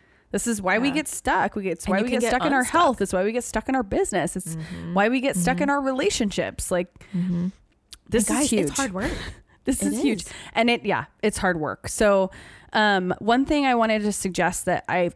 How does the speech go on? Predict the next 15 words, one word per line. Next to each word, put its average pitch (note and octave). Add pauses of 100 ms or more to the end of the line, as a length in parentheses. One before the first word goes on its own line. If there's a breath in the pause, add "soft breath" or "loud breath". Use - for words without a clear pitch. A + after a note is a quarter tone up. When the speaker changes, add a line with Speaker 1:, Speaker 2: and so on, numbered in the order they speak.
Speaker 1:
happened F#3
upon F3
recently F3+
was, E3+
um, F3
a F3+
book F3
called F3
Hardwiring E3
Happiness. A#3+ (360 loud breath)
Um, F#3
The F#3+
New G#3+
Brain G3+
Science F#3